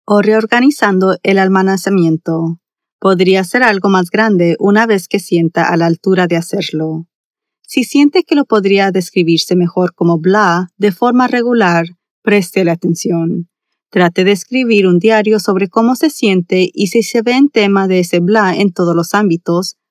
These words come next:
podría estar languideciendo. La atención plena y el cuidado propio son una excelente cura para volver a florecer, a pesar de lo que esté ocurriendo en su mundo externo.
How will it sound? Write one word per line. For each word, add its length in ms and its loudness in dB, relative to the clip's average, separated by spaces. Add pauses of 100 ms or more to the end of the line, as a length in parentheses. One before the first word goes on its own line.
(120)
podría 500 2
estar 380 -2
languideciendo. 1160 0 (320)
La 160 0
atención 520 2
plena 480 2
y 120 2
el 120 -2
cuidado 460 2
propio 480 0
son 240 0
una 260 4
excelente 560 0
cura 360 -2
para 220 0
volver 380 2
a 60 -2
florecer, 680 -2 (480)
a 140 0
pesar 340 -2
de 100 0
lo 120 2
que 100 -4
esté 180 -2
ocurriendo 640 2
en 180 -2
su 120 -2
mundo 260 2
externo. 800 -4